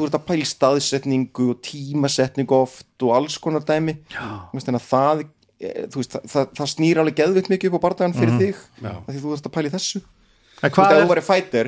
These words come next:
Speaker 3: Ég
Speaker 1: þú
Speaker 3: var
Speaker 1: þurftir alltaf að pæla í að snúa ákveð að gæjanum þú ert að lemja.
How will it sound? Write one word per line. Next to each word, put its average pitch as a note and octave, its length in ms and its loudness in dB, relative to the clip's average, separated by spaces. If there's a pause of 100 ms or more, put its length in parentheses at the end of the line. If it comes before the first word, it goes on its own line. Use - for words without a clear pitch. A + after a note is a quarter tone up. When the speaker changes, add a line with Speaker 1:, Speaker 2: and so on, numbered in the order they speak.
(140)
Speaker 3:
Ég B2 140 -8
Speaker 1:
þú A#2 60 -8
Speaker 3:
var C#3 100 0
Speaker 1:
þurftir D3 160 2
alltaf F3+ 240 2
að D#3+ 100 0
pæla C3 240 2
í B2+ 180 -2 (380)
að B2+ 160 2
snúa D#3+ 720 0
ákveð F#2+ 340 -4
að A2 300 2 (200)
gæjanum A2 260 0
þú G#2+ 80 -12
ert G2 160 -10
að G#2 80 -2
lemja. F2+ 300 -8